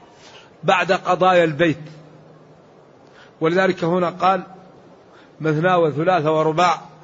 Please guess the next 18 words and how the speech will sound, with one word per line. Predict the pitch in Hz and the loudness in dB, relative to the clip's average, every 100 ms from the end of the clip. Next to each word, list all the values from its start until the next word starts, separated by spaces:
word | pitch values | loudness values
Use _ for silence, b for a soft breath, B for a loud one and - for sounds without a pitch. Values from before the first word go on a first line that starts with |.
| B B - | B B -2
فإن | 175 185 | 0 0
خفتم | - 175 175 175 | -2 -4 -4 -4
ألا | 160 180 | -2 -2
تعدلوا | 170 160 147 175 175 | -2 -4 -4 -2 0
فواحدة | 139 165 175 - 170 175 | 0 0 0 -2 -2 -2
أو | 143 156 | 0 0
ما | 175 | 0
ملكت | 170 165 156 160 160 | 0 -2 -2 -4 -4
أيمانكم"، | 160 170 185 185 208 - B B - | -2 0 -2 0 -2 -4 B B -6
ثم | 151 185 180 | -2 0 0
قال: | - 190 170 | 2 0 2
"يوصيكم | 180 175 185 185 175 180 | 2 2 0 -2 -2 -2
الله"، | 185 208 165 B B B | 0 0 -2 B B B
ثم | 170 190 | -4 0
قال | 185 185 196 180 - - - | -2 0 0 0 -10 -20 -12
في | 143 190 | -2 -2
آخر | 185 220 202 202 | 2 0 2 2
المقطع | 196 180 202 190 254 | 0 0 -2 -2 -4